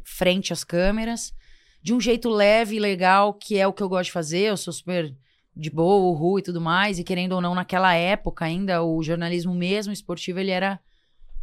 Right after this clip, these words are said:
bem certinho, assim, então você tem que falar dessa maneira, você, né?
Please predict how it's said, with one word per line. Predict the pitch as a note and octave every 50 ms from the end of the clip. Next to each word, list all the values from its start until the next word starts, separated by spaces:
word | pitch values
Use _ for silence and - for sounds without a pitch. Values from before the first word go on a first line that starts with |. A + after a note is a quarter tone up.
| - -
bem | E3+ F3+ G3 G#3
certinho, | - - A#3 A3+ A3+ - - - B3+ C4+ C4 B3+ A3 F3+
assim, | D#3+ - F3 D#3+
então | - E3+ D#3
você | - -
tem | F3 E3+
que | -
falar | - - D#3+ D#3 D#3 D#3
dessa | D#3 D3 - -
maneira, | D3 D#3+ G3 A3 A3 A3+ B3 B3+ B3+ A#3+ A3 G3+ F3+ E3
você, | - - - D#3+ D#3+ D3+
né? | - D#3 D#3+ E3 E3+ E3 D#3+